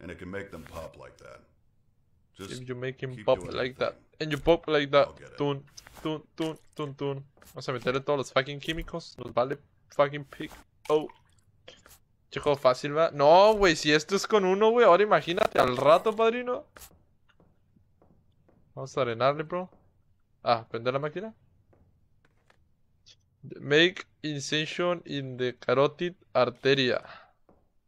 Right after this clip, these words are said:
Speaker 2: Ok, esta madre sigue, seguimos sin entenderle. Ahorita en el tutorial a ver si nos dicen. Ah, vamos a meterle los fucking tubos, bro.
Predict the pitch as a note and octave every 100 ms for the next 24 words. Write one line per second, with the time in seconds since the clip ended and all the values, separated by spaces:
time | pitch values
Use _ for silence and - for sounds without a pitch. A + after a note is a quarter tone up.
0 | _ - C3+ C3+ B2+ - C3 C#3+ C#3+ C#3+
1 | C3+ - C#3 D#3 F#3 F3 E3+ C#3 A#2 B2
2 | D#3 F#3+ F3 D3+ E3+ E3 C#3+ - B2 C3+
3 | D3+ D3 C3+ A#2+ D3 F3+ G3 _ _ _
4 | _ _ _ _ _ _ _ _ - B2+
5 | C#3 D3 C3 A#2 C#3+ D3+ - C#3+ C#3+ D3
6 | - D3+ B2+ A2+ A2+ -